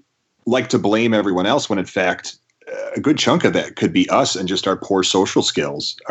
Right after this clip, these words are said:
Our, our, you know, we're not conveying information in a manner that Team X needs to hear it, or in a manner that, that applies to them, so they don't, they don't listen to it. Um, social skills in, in security at work, they're absolutely critical.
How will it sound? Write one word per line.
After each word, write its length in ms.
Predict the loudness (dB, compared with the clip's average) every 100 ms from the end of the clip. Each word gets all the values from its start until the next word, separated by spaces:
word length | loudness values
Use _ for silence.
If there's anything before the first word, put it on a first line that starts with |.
| -2
Our, 280 | 0 0 0
our, 260 | 0 0
you 100 | 0
know, 100 | 2
we're 120 | 2 2
not 180 | 0
conveying 480 | 0 -2 2 2 2
information 720 | 0 0 0 2 2 0 -2
in 180 | -2 -2
a 60 | 0
manner 560 | 2 2 2 2 0
that 340 | 0 -2 -2 _
Team 320 | 0 0 0
X 500 | 0 0 -2 -4 -6 _ -20 -20 -20 _ -2
needs 380 | 0 0 -2 0
to 120 | 0
hear 320 | 0 0 2
it, 260 | 0 -2 -16 _ _ _
or 160 | 0 0
in 80 | 2
a 40 |
manner 320 | 2 2 2
that, 220 | 2 0 -4
that 180 | -2 -2
applies 560 | -2 -2 0 2 0 0
to 140 | 0
them, 360 | 0 -2 -6 -14 _ _
so 180 | -2
they 120 | 0 2
don't, 300 | 0 -2 -2
they 120 | 0
don't 160 | 2
listen 240 | 0 0 0
to 220 | 0 0
it. 140 | -2 -8 _ _
Um, 300 | -2 -2 -2 -4
social 400 | 0 0 2 0
skills 500 | 0 0 2 2 0
in, 280 | -2 -4 -6
in 120 | -8
security 720 | -4 -6 0 0 2 2 2
at 140 | 0 0
work, 240 | 0 2
they're 200 | 0 0 2
absolutely 400 | 2 2 -2 -4
critical. 800 | -6 -2 0 0 2 0 -4